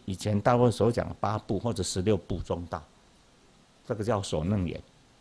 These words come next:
就是两边啊不分别啊，你把不分别的两边啊，然后培养三摩地，听得懂啊？啊，谁培养三摩地不是坐在那边呢？是要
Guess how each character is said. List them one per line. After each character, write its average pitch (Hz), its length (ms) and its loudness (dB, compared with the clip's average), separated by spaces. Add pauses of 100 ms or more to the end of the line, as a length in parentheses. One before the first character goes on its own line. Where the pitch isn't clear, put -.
(160)
就 113 80 0
是 117 140 0
两 101 280 0
边 180 240 4
啊 127 200 2 (580)
不 151 100 4
分 131 220 0
别 90 240 -4 (300)
啊， 143 120 -4
你 123 160 4
把 - 220 -6
不 - 180 2
分 156 220 2
别 95 140 2
的 98 140 4
两 87 280 0
边 120 240 6
啊， 82 160 2 (800)
然 101 180 -2
后 123 240 4 (560)
培 - 200 10
养 120 180 0 (380)
三 113 200 -4
摩 98 160 -2
地， 101 180 -4 (1000)
听 143 120 0
得 151 120 4
懂 120 140 8
啊？ 110 220 6 (540)
啊， 175 80 2
谁 - 180 2
培 190 160 8
养 220 160 10
三 202 160 6
摩 170 160 10
地 190 140 10
不 135 180 6
是 160 120 2
坐 156 180 2
在 151 140 2
那 147 180 2
边 123 240 4
呢？ 117 100 6 (440)
是 - 300 0
要 156 220 4